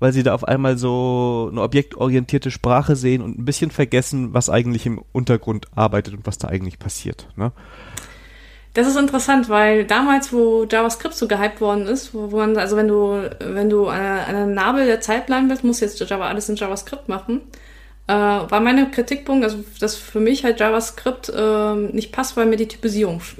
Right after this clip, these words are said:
Speaker 2: fehlt, ne? Und dann hieß es auch immer, „Ey, was bist du für ein Entwickler, der Typisierung brauchst? Ähm, dynamische Typisierung ist doch total geil.“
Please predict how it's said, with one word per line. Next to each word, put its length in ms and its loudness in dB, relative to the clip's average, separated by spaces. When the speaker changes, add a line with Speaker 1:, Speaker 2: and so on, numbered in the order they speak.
Speaker 2:
fehlt, 300 -6
ne? 180 -4
Und 100 -2
dann 140 4
hieß 160 4
es 80 2
auch 180 2
immer, 260 4
„Ey, 320 4
was 160 0
bist 200 -6
du 60 2
für 140 0
ein 80 6
Entwickler, 420 0
der 160 2
Typisierung 540 -2
brauchst? 380 -6
Ähm, 400 -6
dynamische 880 2
Typisierung 460 0
ist 140 -2
doch 100 -4
total 360 0
geil.“ 280 -2